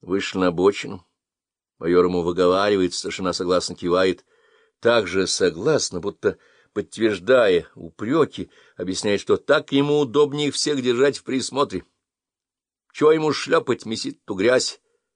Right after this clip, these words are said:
По такой дороге не набегаешься. Отчасти он прав. Мы-то в машине, нам легко его отчитывать. Майор отдаёт распоряжение, хотя не имеет на это прав. Танкисты с этими конвойными частями никак не связаны.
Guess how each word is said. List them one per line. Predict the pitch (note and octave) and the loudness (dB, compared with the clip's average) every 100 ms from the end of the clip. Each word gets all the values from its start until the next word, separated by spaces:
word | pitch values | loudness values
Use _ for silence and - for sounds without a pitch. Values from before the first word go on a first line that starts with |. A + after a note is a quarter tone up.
| _ | _
По | |
такой | - A2 | -4 -2
дороге | G2+ G#2 G2+ | 2 2 2
не | G2 | -2
набегаешься. | F2+ A2+ B2+ G#2 - - - _ _ _ _ - | 2 2 2 0 -2 -8 -12 _ _ _ _ -16
Отчасти | - - - E2+ - | -16 -8 -2 -2 -2
он | F#2+ G2 | -6 -2
прав. | D#3 C#3+ - - _ _ _ _ _ | 0 0 -2 -12 _ _ _ _ _
Мы-то | F2 E2+ F2+ | -6 -2 0
в | F#2 | 2
машине, | G#2 - D#3 F2+ | 2 2 0 0
нам | E2+ | -4
легко | E2+ - F#2+ | -4 -4 2
его | F#2+ A#2 | 2 2
отчитывать. | B2 - - F#2 - - _ _ _ _ _ _ _ _ _ | 0 -8 -8 -8 -10 -20 _ _ _ _ _ _ _ _ _
Майор | - E2+ E2+ A#2 | -8 -4 2 2
отдаёт | C3 A#2+ C3+ | 2 2 2
распоряжение, | C3 C3 C3+ A2+ G2+ F#2+ G2 _ | 0 -6 -4 0 0 0 -2 _
хотя | - F#2+ F2+ | -16 -4 -2
не | F#2 F#2 | -2 -2
имеет | F2+ F#2+ - | -2 -2 -4
на | |
это | G2 - | -8 -8
прав. | - F#2 - _ _ _ _ _ _ _ _ _ | -6 -6 -6 _ _ _ _ _ _ _ _ _
Танкисты | - B2 B2+ - C#3+ - C#3 | 2 2 2 -2 -2 -2 -2
с | B2+ | 0
этими | B2 A#2+ | -2 -2
конвойными | A#2+ A#2+ A#2+ A#2+ A#2 | 0 2 2 0 -2
частями | A2 G#2+ - A2 | -6 -6 -2 -2
никак | G#2 F#2+ A#2 | -2 -8 -8
не | |
связаны. | G#2 G#2 F#2+ E2+ E2+ | -6 0 0 -2 -8